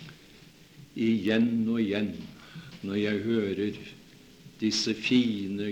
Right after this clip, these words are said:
klare toner. Og ikke minst vil jeg understreke at det betyr svært meget i vår tid at det er noen som synger på en verdig måte om Herren.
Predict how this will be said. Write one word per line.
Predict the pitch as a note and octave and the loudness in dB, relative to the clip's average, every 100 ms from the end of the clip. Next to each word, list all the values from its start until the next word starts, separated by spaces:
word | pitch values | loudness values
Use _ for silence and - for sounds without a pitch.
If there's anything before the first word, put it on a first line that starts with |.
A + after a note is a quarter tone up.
| G2+ | -6
klare | - G#2 A2+ A2+ G#2 F2+ G2 F#2 | -10 -4 -2 -2 -4 -6 -8 -4
toner. | A2+ F#2+ E2+ F2 F2+ - - - - - - - - - - - - - | -4 -4 -6 -8 -10 -14 -20 -20 -20 -20 -20 -20 -20 -20 -20 -20 -20 -14
Og | - G2 | -2 2
ikke | A2+ A2+ | 2 4
minst | B2+ A#2+ A#2+ A2+ - - - | 4 4 2 0 0 -2 2
vil | A2+ A2 A2+ | 2 4 2
jeg | A#2 | 2
understreke | B2 G#2 F#2+ - G2 G#2 G#2 - A2 | 2 2 0 -2 0 0 -2 -4 -4
at | A2 - | -4 -4
det | G#2+ | -2
betyr | A2+ - A2+ G#2+ A#2 A#2+ A#2 | -2 -2 -2 2 2 0 -2
svært | - - G2+ G#2+ A#2 A#2 - | -4 -4 -2 -2 -2 -4 -2
meget | A#2 A2 F#2 F#2+ - | 0 2 0 -4 -2
i | G2+ | 0
vår | G2 G2+ - | 0 -2 -4
tid | G2+ F#2 F2 - - - - - - - - - - | -4 -4 -8 -18 -20 -20 -20 -20 -20 -20 -20 -20 -10
at | G2 - | -10 0
det | A2+ | 2
er | A#2 | 4
noen | B2+ A#2+ G#2+ | 4 4 2
som | G#2+ B2 B2 | 2 -2 -2
synger | A#2+ - A2+ F#2+ F#2+ A2 - | -2 0 2 2 0 -2 -2
på | G#2+ | 2
en | A2 G2 | 2 2
verdig | G2+ B2+ A2+ E2+ D#2 G#2 | 0 -2 -2 -6 -6 0
måte | A2 A2 - - G#2 F#2+ - - - - - - - - - | 0 0 -4 -6 -6 -6 -16 -20 -20 -20 -20 -20 -20 -20 -8
om | F#2+ F2+ | -6 -6
Herren. | G2+ F2 E2 | -6 -6 -8